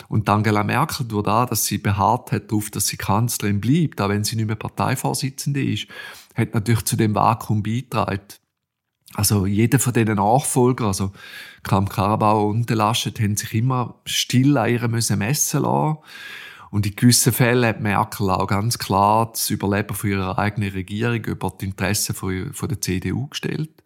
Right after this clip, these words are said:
Das ist aber nicht erst zwanzig neunzehn so gewesen, sondern schon seit zweitausendfünf eigentlich. Und das ist für die C D, für die Kandidaten natürlich ein grosses Problem gewesen.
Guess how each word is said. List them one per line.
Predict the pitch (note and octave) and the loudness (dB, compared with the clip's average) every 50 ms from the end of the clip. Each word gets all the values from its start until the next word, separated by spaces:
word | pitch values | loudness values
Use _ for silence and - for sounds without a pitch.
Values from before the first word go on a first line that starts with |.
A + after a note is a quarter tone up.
| - - - - - _ _ - | -20 -20 -20 -20 -20 _ _ -10
Das | - F#2 - | -8 -6 -6
ist | - - F#2 | -4 -4 -4
aber | F2 - G2 | -2 0 0
nicht | F#2+ G2 G2 - | 0 2 2 2
erst | A2 A2+ - - | 2 2 0 0
zwanzig | - G#2+ A2 A2 A2+ A2 - - - - | 0 0 2 0 0 -2 -4 -6 -6 -2
neunzehn | - A2 A2 A2+ A#2+ A#2 - C3 | 0 2 4 4 2 2 2 2
so | A2+ G#2 A#2+ A#2+ A#2 | 4 4 4 2 2
gewesen, | - - - B2+ B2+ B2 | 2 2 4 4 4 4
sondern | A2 G#2 G2+ G2 F#2+ F#2+ F#2+ | 4 2 0 0 0 -2 -2
schon | F#2 - G2+ G2+ G2 F2+ F2+ - - - - - - - | -2 -2 0 0 0 0 -4 -10 -14 -18 -18 -18 -20 -14
seit | _ - - A#2 - - | _ -4 -2 -2 -2 0
zweitausendfünf | - - G2+ G2+ G2+ F#2+ - G2+ F#2+ F#2 - - F#2+ F#2 F#2 - - G#2 A#2 C#3 D3 - | 0 2 2 2 2 0 -2 -2 -4 -4 -4 -6 -6 -8 -6 -6 -4 -4 -2 -2 -2 -4
eigentlich. | A#2+ A#2 A#2 - - C3+ - - B2 A#2+ - _ - - - - - - - _ | -4 -4 -6 -6 -8 -12 -12 -10 -12 -12 -14 _ -20 -20 -18 -18 -20 -20 -20 _
Und | - - F#2 - | -8 -6 -2 0
das | G#2 G#2 A#2 | 0 2 2
ist | A#2 G#2+ | 0 0
für | - - G2 | 0 0 -2
die | F#2 | 0
C | - - G2 | 0 0 0
D, | G2 F#2+ - - | 0 0 -4 -6
für | - - A2 G2 | -4 -2 -2 0
die | - G#2+ G2 | 0 0 -2
Kandidaten | - - G2 F#2 G2 F#2+ F#2+ - F#2+ G2+ A2 A2 - - F#2+ | 0 0 0 0 0 -2 -2 0 2 2 0 0 0 -2 -4
natürlich | F#2+ F#2+ - G2+ G2 G2 G2 G2+ G2 - | -4 -4 -4 -6 -6 -4 -4 -6 -6 -6
ein | - | -6
grosses | - - G#2 A#2+ C3 - - - | -6 -4 -4 -4 -4 -6 -8 -8
Problem | - - - - G#2 G#2 G#2+ A#2 C3+ | -8 -8 -6 -4 -4 -4 -2 -4 -4
gewesen. | D3 - - - G#2+ G#2 G2+ | -6 -8 -8 -8 -8 -8 -10